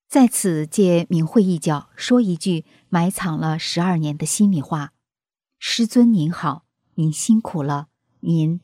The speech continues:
辛苦了。盼望师尊再到贵州来给我们传功讲法，有好多有缘人等着您呢。一、师父在重庆讲法。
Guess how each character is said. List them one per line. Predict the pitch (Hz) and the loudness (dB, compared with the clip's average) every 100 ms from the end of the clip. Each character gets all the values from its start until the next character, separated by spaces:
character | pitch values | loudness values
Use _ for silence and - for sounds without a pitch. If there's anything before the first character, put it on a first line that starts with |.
| - | -10
辛 | - - 240 | -2 2 2
苦 | 247 - 147 | 2 -4 -2
了。 | 143 143 _ _ _ _ _ _ _ - | -2 -6 _ _ _ _ _ _ _ -6
盼 | 233 196 | 0 2
望 | 180 | 2
师 | - 226 | 2 0
尊 | 233 220 220 | 4 2 0
再 | - 247 180 | -2 -2 0
到 | 165 160 | -2 -4
贵 | 208 190 | -2 -2
州 | 165 214 208 _ | 0 0 -2 _
来 | 165 160 | -6 -4
给 | 170 | -2
我 | 170 | 0
们 | 147 151 151 | 0 -2 -4
传 | - - 156 | -6 -6 -4
功 | 160 226 | 0 0
讲 | 233 151 143 | 0 -4 -6
法， | - 147 - _ _ _ _ _ | -4 -6 -8 _ _ _ _ _
有 | - 196 | 2 2
好 | 190 165 | 4 -2
多 | 156 180 | 0 2
有 | 175 170 147 | 2 0 -2
缘 | 151 151 202 | -2 0 0
人 | 185 156 - - | 0 -2 -6 -6
等 | 170 147 151 | -6 -6 -6
着 | 170 | -2
您 | 170 160 151 156 | 0 0 -2 -4
呢。 | 151 147 _ _ _ _ _ _ _ _ _ _ _ _ _ _ _ _ _ _ - | -6 -8 _ _ _ _ _ _ _ _ _ _ _ _ _ _ _ _ _ _ -4
一、 | 202 196 202 _ _ _ - | -2 -2 -4 _ _ _ -12
师 | - - 269 | -6 -2 0
父 | 233 | 0
在 | 190 165 156 | 0 -2 -4
重 | - 165 151 | -6 -6 -6
庆 | - 208 | 0 0
讲 | 160 143 151 | 0 -6 -6
法。 | 160 135 | -6 -8